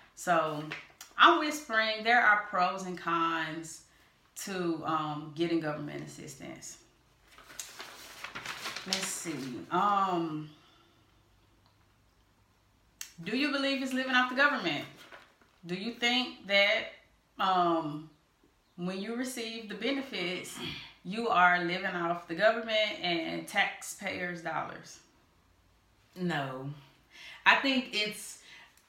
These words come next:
Speaker 2: well, personally, I think, um, when you do receive, if you can't even qualify to receive any benefits, it should be just, um, for that time.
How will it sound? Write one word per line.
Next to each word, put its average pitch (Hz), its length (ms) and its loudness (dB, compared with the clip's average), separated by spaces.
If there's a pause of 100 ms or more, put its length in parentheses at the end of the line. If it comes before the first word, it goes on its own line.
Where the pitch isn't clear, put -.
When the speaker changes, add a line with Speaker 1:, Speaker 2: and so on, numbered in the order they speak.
Speaker 2:
well, 214 220 -2
personally, 254 760 4
I 214 140 8
think, 208 480 -2
um, 175 400 0
when 180 160 -2
you 185 80 -4
do 185 320 -2
receive, 190 460 -6
if 226 160 -2
you 226 180 0
can't 214 380 -4
even 175 260 -6
qualify 185 580 2
to 180 180 -4
receive 180 440 -8
any 170 240 -4
benefits, 156 560 -6 (340)
it 196 140 2
should 196 240 -4
be 180 160 -4
just, 165 400 -2 (100)
um, 151 580 -2
for 190 260 0
that 170 360 2
time. 151 560 0